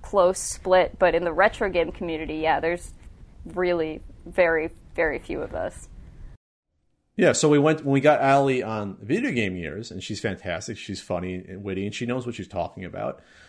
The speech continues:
Speaker 2: Uh, you got the reactions where, "Oh, you just have her on 'cause she's a woman," or, "You just want to have her on, you know, for this and that." And it's like, you know, it, it doesn't hurt that she's a woman. It, it, we'd rather not just have all, all men on, but she actually knows what she's talking about, and
Speaker 1: Yeah.
Speaker 2: she's funny,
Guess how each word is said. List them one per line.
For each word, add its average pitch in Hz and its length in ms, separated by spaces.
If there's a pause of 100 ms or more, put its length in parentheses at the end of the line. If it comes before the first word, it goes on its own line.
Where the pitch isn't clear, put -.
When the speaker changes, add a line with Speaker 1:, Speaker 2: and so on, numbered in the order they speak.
(300)
Speaker 2:
Uh, 117 80
you 113 180
got 131 160
the 127 80
reactions 120 480
where, 117 140
"Oh, 120 40
you 127 140
just 143 140
have 143 160
her 123 140
on 117 120
'cause 104 120
she's 98 180
a 95 60
woman," 90 320
or, 87 180
"You 95 60
just 98 180
want 98 180
to 98 80
have 92 120
her 90 160
on, 82 400
you 95 100
know, 80 100
for 90 160
this 90 220
and 85 140
that." 87 140
And 87 120
it's 87 160
like, 104 220 (580)
you 233 120
know, 190 160
it, 180 140
it 170 100
doesn't 175 240
hurt 147 260
that 269 120
she's 196 200
a 160 80
woman. 139 580
It, 120 200
it, 120 100
we'd 143 100
rather 135 220
not 135 160
just 131 160
have 156 200
all, 143 400 (220)
all 120 360
men 117 260
on, 123 340
but 120 220
she 143 120
actually 160 220
knows 156 140
what 143 80
she's 147 120
talking 165 360
about, - 240
and - 80
Speaker 1:
Yeah. 320 120
Speaker 2:
she's 359 100
funny, 277 280